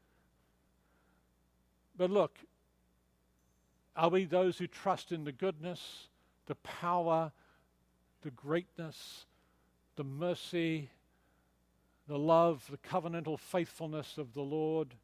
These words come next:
Do we have a bigger picture of Jesus, or are we gonna be ruled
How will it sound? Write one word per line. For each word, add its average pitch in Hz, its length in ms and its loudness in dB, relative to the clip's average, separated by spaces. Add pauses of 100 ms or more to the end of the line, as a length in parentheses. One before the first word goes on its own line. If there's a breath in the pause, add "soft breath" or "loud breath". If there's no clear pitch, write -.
Do 156 80 -4
we 160 100 0
have 160 140 -2
a 147 60 -2
bigger 175 340 4
picture - 400 -4
of 139 100 -8
Jesus, 151 720 -6 (280 soft breath)
or 151 140 0
are 170 60 2
we 156 100 -4
gonna 165 160 -6
be 156 140 -4
ruled 143 520 -2